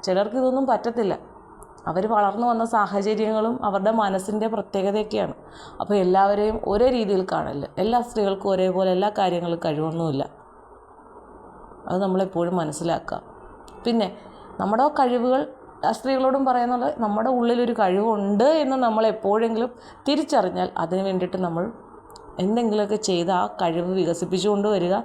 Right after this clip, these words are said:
സ്വന്തം കാലിൽ നിൽക്കാനുള്ള ഒരു പ്രാപ്തിയിലേക്ക് വരിക. അതാണ് വേണ്ടത്. ശരിയല്ലേ?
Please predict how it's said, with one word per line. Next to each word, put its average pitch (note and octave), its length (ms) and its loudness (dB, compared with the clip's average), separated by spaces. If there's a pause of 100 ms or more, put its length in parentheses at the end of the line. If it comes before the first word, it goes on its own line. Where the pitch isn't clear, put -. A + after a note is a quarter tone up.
(420)
സ്വന്തം G3 380 -2
കാലിൽ F#3 200 2
നിൽക്കാനുള്ള F3+ 600 0
ഒരു G3 280 0
പ്രാപ്തിയിലേക്ക് F3 760 -2 (520)
വരിക. D#3 240 -2 (500)
അതാണ് F3+ 480 -4 (340)
വേണ്ടത്. D3 360 -4 (480)
ശരിയല്ലേ? D3+ 560 -4